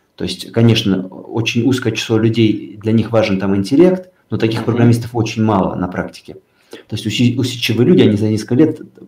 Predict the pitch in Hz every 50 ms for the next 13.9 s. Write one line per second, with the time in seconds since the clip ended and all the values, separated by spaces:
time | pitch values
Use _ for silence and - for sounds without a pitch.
0 | _ _ _ _ - 107 - - - 113 110 101 95 92 92 104 139 185 190 190
1 | 190 104 90 87 - - - - 139 139 123 - - 98 90 - - - _ _
2 | _ _ _ _ _ _ _ _ _ 92 90 113 101 98 87 80 76 - - -
3 | - - - _ 95 95 95 95 135 123 113 107 104 98 95 92 - - - -
4 | 113 110 98 95 - - - - 78 82 82 78 78 - - 87 - - - 85
5 | 82 - - - 90 92 98 92 87 85 73 - - _ _ _ _ _ _ _
6 | _ _ _ _ _ _ _ _ _ _ _ _ _ - - 110 110 - - 101
7 | 95 95 107 104 101 98 131 139 - - 95 95 - 101 98 95 90 85 - -
8 | - _ 92 95 95 92 92 - 85 - - 117 120 _ - _ _ _ _ _
9 | _ _ _ _ _ - _ _ - - 113 110 110 110 107 - - 120 127 -
10 | 120 117 117 117 117 123 123 - 202 190 147 123 117 110 101 104 101 - 107 113
11 | 120 123 - 123 110 - - 95 98 98 110 127 131 113 - 104 95 90 95 95
12 | - 135 127 123 113 - - 120 110 113 - - - 117 127 120 107 101 - -
13 | 113 113 120 107 92 - - 107 - - - 135 156 165 165 165 -